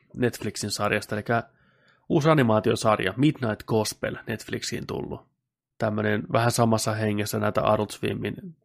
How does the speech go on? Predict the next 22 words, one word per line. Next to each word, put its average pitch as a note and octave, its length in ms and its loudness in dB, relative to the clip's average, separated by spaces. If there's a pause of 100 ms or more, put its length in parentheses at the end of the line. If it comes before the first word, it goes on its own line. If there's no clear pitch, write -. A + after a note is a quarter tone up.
(140)
animaatioita G#2 800 0
kuin G#2+ 180 -8
Rick G#2+ 160 -2
and - 160 -2
Morty - 380 -4
ja - 140 -4 (880)
Adventure G#2+ 600 -2
Time. - 420 -4 (560)
Äh, A#2+ 480 0
tää C3+ 120 6
on C3+ 100 8
jakanut D3+ 420 6 (640)
aika A#2+ 200 4
paljon A2+ 180 4
mielipiteitä, A2+ 920 4 (760)
mutta A#2 240 -4
tätä A2 220 -2
on G#2 80 -4
myös G#2+ 180 -4
kehuttu A#2 400 2
tosi A2 240 -2
paljon, G2+ 480 0